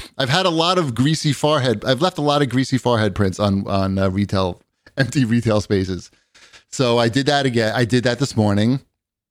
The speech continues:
and I got very sweaty doing it 'cause I was so excited, and it was also hot out. And there was nobody there, so I just, you know, I took some pictures and I went home. And I posted on Facebook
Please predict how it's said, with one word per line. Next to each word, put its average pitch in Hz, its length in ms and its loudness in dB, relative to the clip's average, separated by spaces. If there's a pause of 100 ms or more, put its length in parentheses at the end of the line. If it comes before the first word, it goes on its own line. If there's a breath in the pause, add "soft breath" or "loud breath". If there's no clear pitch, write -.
(260)
and 104 120 -2
I 107 40 2
got 104 120 2
very 104 180 2
sweaty 98 380 0
doing 90 260 -2
it 104 120 -4
'cause 92 100 -4
I 92 60 0
was 87 100 -4
so 107 140 0
excited, 101 460 -2
and 95 180 0
it - 20 0
was 95 120 0
also 98 220 0
hot 87 260 -2
out. 87 260 -4 (640 soft breath)
And 120 280 0
there 117 60 2
was 113 100 0
nobody 120 320 2
there, 110 320 2
so 117 160 -2
I 104 80 4
just, 104 240 -2 (360)
you 127 120 0
know, 101 260 -2 (560)
I 101 120 -4
took - 160 -4
some 120 120 2
pictures 127 320 0
and 147 120 0
I - 20 2
went 151 160 2
home. 143 300 0 (160)
And 120 80 2
I - 20 2
posted 131 340 0
on 127 160 2
Facebook 113 640 -2